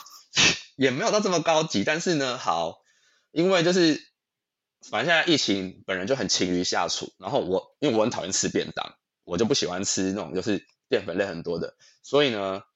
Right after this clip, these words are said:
小胖子我本人就每天都去全联，因为我家旁边就是走三十秒就是全联，一下楼就是全联，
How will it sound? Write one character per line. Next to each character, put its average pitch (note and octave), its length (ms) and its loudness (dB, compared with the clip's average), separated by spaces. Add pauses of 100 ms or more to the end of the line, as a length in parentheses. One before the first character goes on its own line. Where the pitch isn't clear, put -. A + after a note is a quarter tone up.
(760)
小 F#2+ 160 2
胖 D3+ 280 -2
子 C3 100 0
我 G#2+ 140 4
本 F#2+ 320 -6
人 E2+ 300 0
就 C3+ 120 0
每 F#2+ 340 -6
天 C3 580 0
都 C3+ 80 -8
去 C3+ 140 -2
全 F#2 580 0
联， A2 480 -2
因 C3 140 -2
为 - 80 -6
我 G#2+ 100 -4
家 G#2+ 120 -2
旁 F#2+ 180 -8
边 G2 180 0
就 G#2 120 -2
是 G#2+ 340 -2
走 F2+ 160 -2
三 B2+ 220 0
十 F2+ 180 -6
秒 F#2+ 240 -6
就 A2+ 100 -4
是 A#2 80 2
全 - 260 -2
联， E2+ 200 -4
一 - 60 -2
下 G2 280 2
楼 E2+ 80 -4
就 G2+ 60 2
是 G2+ 80 2
全 E2+ 180 -2
联， - 220 -4